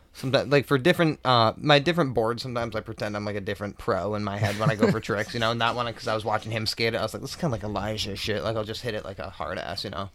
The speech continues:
Speaker 2: Yeah, no, it's, <laughs> it's fun to do that shit.
Speaker 1: Yeah, but so the Beaver Wizard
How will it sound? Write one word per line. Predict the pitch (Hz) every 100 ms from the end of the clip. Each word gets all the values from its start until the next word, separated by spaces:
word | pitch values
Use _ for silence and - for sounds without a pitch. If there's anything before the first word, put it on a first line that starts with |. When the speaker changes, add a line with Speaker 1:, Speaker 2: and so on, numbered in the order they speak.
| -
Speaker 2:
Yeah, | 131 110 90 -
no, | 127 110 -
it's, | - - - -
<laughs> | -
it's | - -
fun | 117 117
to |
do | 101
that | 131 123
shit. | - 127 - - _ _ _ _ _ _
Speaker 1:
Yeah, | 127 139 123
but | 101 120 107
so | 143
the | 123
Beaver | 110 147 185 170
Wizard | 160 147 147 143